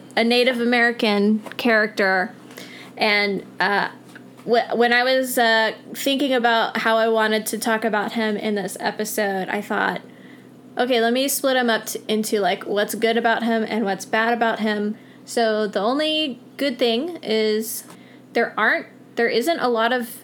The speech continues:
Native American representation in sci-fi film and T V. He is one of the few, one, one of the first, I think. Um, there,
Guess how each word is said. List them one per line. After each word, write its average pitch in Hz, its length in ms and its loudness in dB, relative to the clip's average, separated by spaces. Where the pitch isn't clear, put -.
Native 233 320 0
American 226 880 0
representation 233 960 0
in 214 640 -2
sci-fi 214 1160 0
film 233 400 0
and 220 140 0
T 220 180 -2
V. 233 340 -2
He 226 420 0
is 254 440 -4
one 220 260 0
of 233 100 0
the 226 100 0
few, 247 680 -2
one, 226 340 -2
one 214 180 -2
of 220 60 -2
the 208 80 -4
first, 226 600 -2
I 226 140 -2
think. 262 400 -4
Um, 196 460 0
there, 208 300 -2